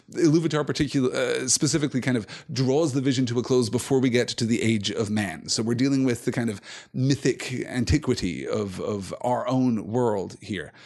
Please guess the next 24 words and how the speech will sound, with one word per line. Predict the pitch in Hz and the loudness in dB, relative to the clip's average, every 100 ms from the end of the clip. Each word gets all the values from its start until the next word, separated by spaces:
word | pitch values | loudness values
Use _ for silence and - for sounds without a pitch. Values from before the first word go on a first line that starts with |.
| - - - _ - 101 | -20 -20 -20 _ -18 -4
And, | 143 131 | 0 2
and | 135 123 | 2 4
we | 117 135 | 4 6
don't | 139 127 | 4 4
really | 127 120 | 4 4
see | - | 2
what | 120 107 | 0 0
happens | 107 101 104 | -2 -4 -4
after | - 170 170 | 0 0 2
that, | 170 | 0
but | 147 139 | -2 0
certainly | 202 185 147 | -2 2 0
this | 113 180 175 | 4 4 4
part | - - 107 98 | -2 -2 -2 -2
of | 110 | -2
the | 113 | 0
world's | 110 107 - | 2 0 0
history | 113 113 113 113 - | -2 0 -2 -2 -2
is | 113 104 101 - - | -2 -2 -6 -10 -12
plotted | - 147 - 98 82 - | 0 0 0 -6 -6 -4
in | 117 107 104 - | -2 -2 -4 -8
the | 120 | -4
song | 113 110 101 | -2 -2 -2
specifically. | - 117 - 147 110 - | -4 -2 0 0 -4 -10